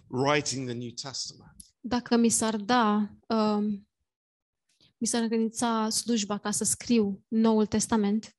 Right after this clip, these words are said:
Speaker 1: W-, would I write about the troubles that Paul had in Corinth?
Speaker 2: aș scrie eu despre problemele pe care Pavel le-a avut în Corint?
Speaker 1: W-, would I write about all those people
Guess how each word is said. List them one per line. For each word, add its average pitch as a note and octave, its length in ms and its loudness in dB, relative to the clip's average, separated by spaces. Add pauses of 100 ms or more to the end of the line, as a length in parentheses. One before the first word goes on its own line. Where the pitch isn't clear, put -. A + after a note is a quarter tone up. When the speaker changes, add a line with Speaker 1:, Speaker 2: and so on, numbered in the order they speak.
Speaker 1:
W-, D#3 300 -6
would G3+ 160 -2
I B3+ 420 -2 (180)
write E3+ 680 -2
about D3+ 440 -10
the C#3+ 140 -12
troubles - 680 -8 (220)
that D3 120 -8 (200)
Paul D3 520 -10 (160)
had C#3 320 -10 (160)
in A#2 140 -14
Corinth? B2 460 -12 (320)
Speaker 2:
aș A3 200 0
scrie B3 320 2
eu A3+ 240 2
despre G#3+ 440 -2
problemele G#3+ 600 0
pe A3 120 -2
care G#3+ 260 2
Pavel A3 340 2
le-a G#3+ 100 2
avut G#3 240 -2 (280)
în A3+ 100 2
Corint? G#3 500 0 (260)
Speaker 1:
W-, G#3 240 -6
would A#3 140 2
I C4+ 260 2
write G#3 480 0 (220)
about F3+ 640 0 (280)
all A#3 420 2
those F#3 400 0 (140)
people F3 560 -6